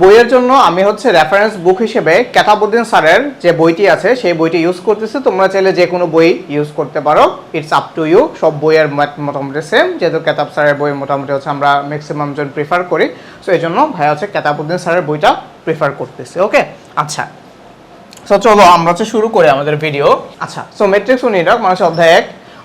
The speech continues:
ওয়ান পয়েন্ট ওয়ান, ওয়ান পয়েন্ট টু, অথবা তুমি চাইলে বলতে পারো ওয়ান এ অথবা ওয়ান বি। এই দুটো চ্যাপ্টারে যে ম্যাথসগুলো, সেগুলো হচ্ছে আমরা করে ফেলবো। So ওয়ান পয়েন্ট ওয়ান এ হচ্ছে আমাদের ম্যাট্রিক্স এবং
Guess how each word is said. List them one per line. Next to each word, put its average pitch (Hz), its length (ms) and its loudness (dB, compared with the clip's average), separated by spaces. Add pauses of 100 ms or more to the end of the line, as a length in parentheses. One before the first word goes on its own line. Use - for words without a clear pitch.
ওয়ান 170 180 2
পয়েন্ট 202 220 2
ওয়ান, 233 160 6 (180)
ওয়ান 156 220 0
পয়েন্ট 175 260 2
টু, 180 80 -2 (140)
অথবা 240 260 2
তুমি 180 180 -2
চাইলে 165 240 0
বলতে 151 220 -4
পারো 185 160 2 (160)
ওয়ান 156 160 2 (180)
এ - 20 4 (120)
অথবা 170 220 2 (100)
ওয়ান 151 140 4 (100)
বি। 196 120 4 (260)
এই 190 100 4
দুটো 202 240 0
চ্যাপ্টারে 170 360 0 (100)
যে 185 140 2
ম্যাথসগুলো, 151 380 -2
সেগুলো 147 180 -6
হচ্ছে 151 180 -6
আমরা 156 180 -2
করে 160 180 2
ফেলবো। 240 280 -4
So 240 120 0
ওয়ান 147 200 0
পয়েন্ট 165 260 -2
ওয়ান 139 200 2
এ - 100 -6
হচ্ছে - 200 -10 (120)
আমাদের 156 220 2 (100)
ম্যাট্রিক্স 147 460 -2
এবং 151 100 -6